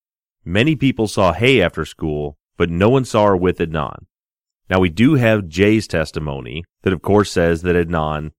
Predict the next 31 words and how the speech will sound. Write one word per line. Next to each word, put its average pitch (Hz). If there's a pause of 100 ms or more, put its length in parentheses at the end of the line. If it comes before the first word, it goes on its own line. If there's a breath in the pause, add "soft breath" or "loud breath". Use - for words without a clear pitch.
got 87
a 82
ride 98
from 87
Hay 78 (120)
and 90
murdered 104
her 85
in 85
the 82
Best 82
Buy 78
parking 78
lot. 50 (680)
I'm 107
gonna 127
call 110
Jay's 92
testimony 78 (760)
unreliable. 90 (520)
Of -
course, 117
we 117
know 98
that 92
his 87
story 87
has 87
changed 85
many 87
times 80